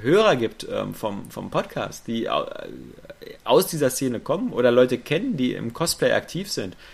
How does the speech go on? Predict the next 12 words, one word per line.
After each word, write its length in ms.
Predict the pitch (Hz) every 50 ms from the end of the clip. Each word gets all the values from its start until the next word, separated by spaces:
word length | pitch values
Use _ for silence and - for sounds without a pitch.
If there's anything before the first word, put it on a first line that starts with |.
| - - -
einfach 320 | - 107 131 165 160 196 165
auch 180 | - - 135
mal 220 | 139 139 127 120 -
E-Mail 240 | - 190 226 214 214
schicken 280 | - - - - 196 175
an 120 | 165 160
unsere 240 | 160 160 160 139 143
Redaktion 380 | 139 139 135 - - 160 160 160
at 100 | 156 156
airwaygames 500 | - 131 135 131 127 127 131 131 139 -
punkt 160 | - - -
de, 160 | - 139 175